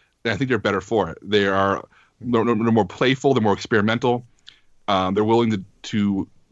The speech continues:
do things that are different. So when, when Black Mirror is retreating to its old stopping grounds in this season, I'm over it. But when it's trying something new and leaning on ideas that have not been overplayed, uh,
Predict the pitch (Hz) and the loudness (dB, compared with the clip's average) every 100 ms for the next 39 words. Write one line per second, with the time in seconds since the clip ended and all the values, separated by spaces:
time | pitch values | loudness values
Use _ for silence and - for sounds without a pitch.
0 | 123 - _ - 139 139 135 120 113 104 | -20 -20 _ 0 0 4 4 4 4 2
1 | 90 117 107 87 - _ - - 131 131 | 0 -4 -2 -8 -8 _ -6 0 2 2
2 | 143 151 160 160 165 135 110 139 139 131 | 2 0 0 0 0 -2 -2 -2 -2 -2
3 | 117 - 110 113 - 127 151 151 147 170 | -2 0 -2 0 0 0 0 0 0 -2
4 | 170 175 170 180 180 208 240 _ _ _ | -4 -6 -6 -6 -2 -2 -4 _ _ _
5 | 95 92 113 170 - _ _ _ _ - | -4 -2 2 0 0 _ _ _ _ 0
6 | 110 113 107 - 131 131 131 113 95 98 | 2 2 -2 -2 -2 0 -2 -2 -2 0
7 | 117 202 - _ _ - 104 101 95 98 | 0 -2 -6 _ _ -4 0 0 0 -2
8 | 92 - _ _ _ _ _ _ 117 120 | -6 -10 _ _ _ _ _ _ 0 4
9 | 131 127 123 110 110 110 110 110 110 101 | 6 4 4 2 2 2 2 2 0 0
10 | 104 101 _ _ _ _ _ - 120 110 | -2 -2 _ _ _ _ _ -6 -4 0
11 | 107 127 123 120 127 143 135 165 | -2 -2 -4 -2 0 0 0 -2